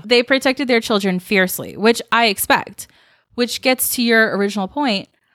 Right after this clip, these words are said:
What was that teacher doing? Why do it like that? I get that for the show, it sets off the conflict of the series that we'll see. But my goodness,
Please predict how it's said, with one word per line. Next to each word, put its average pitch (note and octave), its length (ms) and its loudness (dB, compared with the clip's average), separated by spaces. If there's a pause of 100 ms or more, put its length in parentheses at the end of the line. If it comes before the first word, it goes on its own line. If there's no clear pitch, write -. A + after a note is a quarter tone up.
(220)
What A4+ 160 4
was B4 140 6
that A4+ 200 4
teacher F#4+ 360 2
doing? C4+ 800 2
Why F4 760 4 (180)
do D#4+ 260 0
it E4+ 180 2
like D4+ 380 2
that? A#3+ 440 2 (320)
I C4 120 0
get D4 300 -2
that F4+ 220 2
for D4 140 -6
the A#3+ 120 0
show, G#3+ 680 2
it G#3 240 0
sets - 440 0
off F#3+ 300 4
the F3 80 2
conflict F#3 720 0 (120)
of F3+ 280 2
the E3+ 240 4
series F3+ 640 -2
that D#3 140 0
we'll E3 180 -4
see. G3 380 -2 (520)
But - 260 -2
my C#4+ 680 0
goodness, B3 800 2